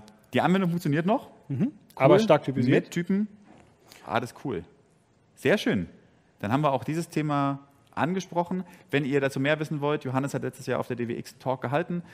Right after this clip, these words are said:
Speaker 1: Da haben wir auf der Abschlussfolie noch ein paar Links untergebracht. Da ist auch dieser Talk dabei, könnt ihr euch gerne nochmal angucken und auch noch ein paar andere Links.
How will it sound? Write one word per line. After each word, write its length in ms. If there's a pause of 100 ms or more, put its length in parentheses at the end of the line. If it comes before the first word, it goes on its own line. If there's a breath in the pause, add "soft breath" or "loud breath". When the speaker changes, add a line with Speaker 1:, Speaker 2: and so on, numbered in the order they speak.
(140 loud breath)
Speaker 1:
Da 100
haben 140
wir 160
auf 160
der 140
Abschlussfolie 600
noch 200
ein 100
paar 140
Links 420
untergebracht. 640
Da 60
ist 100
auch 60
dieser 200
Talk 260
dabei, 260
könnt 180
ihr 40
euch 120
gerne 240
nochmal 240
angucken 380 (320 loud breath)
und 180
auch 140
noch 140
ein 200
paar 160
andere 240
Links. 320